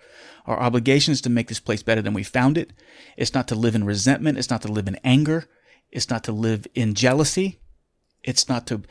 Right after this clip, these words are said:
bitch, moan, and whine about oppression. It's like, what are you going to do about it? How are you gonna make this place better than you found it? And I think to, to start that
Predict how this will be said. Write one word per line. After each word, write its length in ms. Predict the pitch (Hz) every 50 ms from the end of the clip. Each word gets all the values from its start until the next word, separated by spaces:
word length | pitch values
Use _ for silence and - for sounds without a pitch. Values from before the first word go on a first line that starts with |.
| - - - - - 117
bitch, 240 | 113 143 143 143 -
moan, 160 | 143 135 139
and 220 | 127 117 113 113 117
whine 260 | 117 123 127 131 139
about 380 | 135 123 107 104 107 - - 110
oppression. 600 | - - - 123 135 143 - - 170 175 175 - _ _ _ _ _ _ _ _ _ _ _ _ _ _
It's 120 | - -
like, 100 | 143 123
what 260 | 135 139 170 196 - -
are 60 | 156
you 140 | 143 151 143
going 240 | 147 147 143 135
to 100 | 135 135
do 260 | 113 107 - 123 120 120
about 320 | 104 95 92 90 87 87
it? 220 | - - - - _ _ _ _ _ -
How 200 | - - 214 208
are 40 | 185
you 160 | 143 147 160
gonna 180 | 143 143 123 113
make 260 | 107 113 117 117 -
this 160 | 92 - -
place 380 | - - 110 101 104 - - - _ _ _ _ _ _ _ _ _ _
better 220 | - 117 117 117 107
than 180 | 98 95 104
you 80 | 98 95
found 300 | - - - 92 90 92
it? 120 | 92 - _ _ _ _ _ _ _ _ _ _ _ _ _ _ _ _ _ _ _ _ _ _ _ - -
And 100 | 107 107
I 60 | 104
think 240 | 104 127 120 120 -
to, 80 | -
to 200 | - - - 113
start 360 | - - - 135 139 135 135 -
that 260 | 113 107 104 -